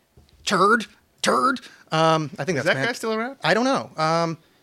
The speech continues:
Speaker 1: name for male cow. Steer.
Speaker 2: Oh, steer. Okay.
Speaker 1: Steer.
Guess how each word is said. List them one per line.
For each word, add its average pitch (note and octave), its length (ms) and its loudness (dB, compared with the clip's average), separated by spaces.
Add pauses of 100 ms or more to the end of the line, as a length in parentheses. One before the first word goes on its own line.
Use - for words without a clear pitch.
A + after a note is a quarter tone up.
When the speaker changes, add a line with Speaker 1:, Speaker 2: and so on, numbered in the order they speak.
(180)
Speaker 1:
name F#3 760 -4
for D#3 600 -2
male D3 540 -2
cow. D3 300 -4
Steer. G3+ 460 -2 (360)
Speaker 2:
Oh, G#3 140 4
steer. D3 340 -2
Okay. D#3+ 240 -2
Speaker 1:
Steer. G3 240 2